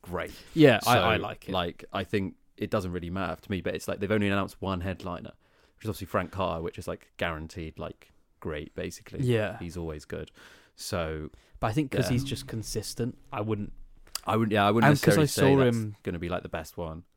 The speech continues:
Speaker 2: twenty seventeen, that was a great set,
Speaker 1: Yeah.
Speaker 2: and then I go there like, "Oh, th-, it's gonna be like that,"
Speaker 1: Yeah.
Speaker 2: but it's like, you can't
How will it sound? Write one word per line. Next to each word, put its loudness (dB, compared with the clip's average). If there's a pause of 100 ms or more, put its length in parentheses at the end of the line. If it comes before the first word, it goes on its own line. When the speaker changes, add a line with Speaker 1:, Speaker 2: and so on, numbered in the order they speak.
(140)
Speaker 2:
twenty 0 (1160)
seventeen, -2 (520)
that 4
was 0
a 0
great 0
set, 2
Speaker 1:
Yeah. 2
Speaker 2:
and -2
then 0
I 2
go 4
there 0
like, -10
"Oh, 4
th-, -8 (120)
it's -6
gonna 4
be 4
like 4
that," 4
Speaker 1:
Yeah. 0
Speaker 2:
but -2
it's -4
like, -8 (180)
you 0
can't 2